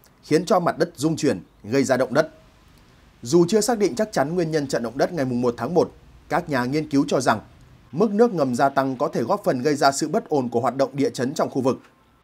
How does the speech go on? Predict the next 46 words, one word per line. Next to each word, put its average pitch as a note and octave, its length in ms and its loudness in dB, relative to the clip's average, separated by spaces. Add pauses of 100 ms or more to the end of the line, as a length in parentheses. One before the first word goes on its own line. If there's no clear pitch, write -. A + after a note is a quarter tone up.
(540)
Junichi E3+ 540 2
Nakajima, C3+ 600 2 (840)
giáo C#3+ 260 2
sư F3+ 340 2 (140)
khoa D#3+ 240 4
khoa D#3 160 0
học B2+ 200 -2
trái A#2 140 0
đất F3 200 2 (160)
và C3 220 6
hành C3 200 -2
tinh D#3 220 2 (320)
tại D3 160 2
Viện D3+ 220 2
Công E3 160 2
nghệ E3 140 2
Tokyo C#3+ 460 4
cho B2 100 -4
biết, E3 220 2 (540)
nước F3 260 0
ngầm C#3 200 0
dâng C#3 220 0
cao C3+ 200 4
có D#3+ 100 0
thể E3+ 180 0
xâm F3+ 180 -2
nhập C3 180 2
vào A#2+ 120 -2
các F3 160 -6
đường B2 180 0
đứt C#3 140 -4
gãy, D3 200 2 (320)
khiến D#3+ 220 -2
chúng D#3 200 -2
dễ E3 160 0
trượt. D3 240 2 (840)
Phân F3 200 2
tích A3 260 2
của F3 100 0
các F3 180 0
nhà D#3 140 0
nghiên C#3 240 -2
cứu C3 160 4
sóng D3+ 220 -2
địa F#3+ 140 2
chấn C#3+ 280 -2